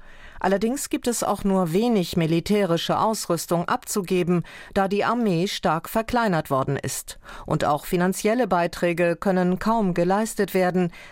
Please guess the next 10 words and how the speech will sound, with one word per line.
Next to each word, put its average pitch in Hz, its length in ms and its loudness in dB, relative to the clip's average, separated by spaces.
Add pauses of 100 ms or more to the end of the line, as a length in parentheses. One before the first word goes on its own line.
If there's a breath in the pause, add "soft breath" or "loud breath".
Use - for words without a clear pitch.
(140 loud breath)
da 175 120 0
der 170 160 2
Staatshaushalt 165 1120 -2
tief 226 380 -2
in 190 120 2
die 220 100 2
roten 190 500 0
Zahlen 143 420 0
abgesackt 135 600 -2
ist. - 440 -6